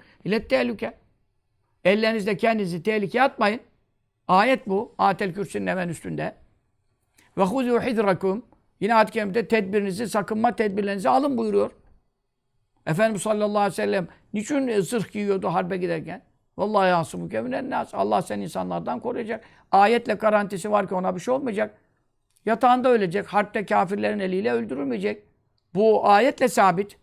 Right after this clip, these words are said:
Ve hakikaten de, a, o öyle oldu. Bu kadar tehlike atlattı. Bütün harplerde en öne geçti. Tek başına kaldı. Huneyn'de, şurada, burada, Uhud'da efendim,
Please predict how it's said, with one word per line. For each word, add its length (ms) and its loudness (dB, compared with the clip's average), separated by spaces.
Ve 120 4
hakikaten 460 -2
de, 140 2
a, 320 0
o 280 2
öyle 160 2
oldu. 340 2
Bu 80 -6
kadar 260 2
tehlike 340 2
atlattı. 520 0
Bütün 160 -6
harplerde 460 0
en 120 0
öne 180 0
geçti. 340 -6
Tek 220 -4
başına 300 -2
kaldı. 380 0
Huneyn'de, 480 2
şurada, 340 -4
burada, 280 -4
Uhud'da 500 0
efendim, 560 0